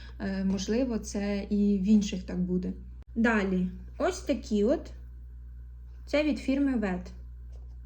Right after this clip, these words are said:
Там всередині покажу вам, бо в мене вже не збереглася від них, е, упаковочка, бо ми їх лишаємо, це сто процентів. Я взагалі дуже люблю цю фірму, все, що я від них заказувала, і верхній одяг,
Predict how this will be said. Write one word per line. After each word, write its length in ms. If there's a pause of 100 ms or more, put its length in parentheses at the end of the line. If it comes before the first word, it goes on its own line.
(760)
Там 140
всередині 520 (100)
покажу 400
вам, 220 (640)
бо 120
в 20
мене 200
вже 160
не 160
збереглася 640
від 180
них, 340 (180)
е, 300 (1500)
упаковочка, 880 (440)
бо 100
ми 160
їх 220
лишаємо, 600
це 120
сто 220
процентів. 640
Я 100
взагалі 320
дуже 400
люблю 280
цю 120
фірму, 380
все, 220
що 180
я 60
від 120
них 120
заказувала, 720 (340)
і 160
верхній 420
одяг, 320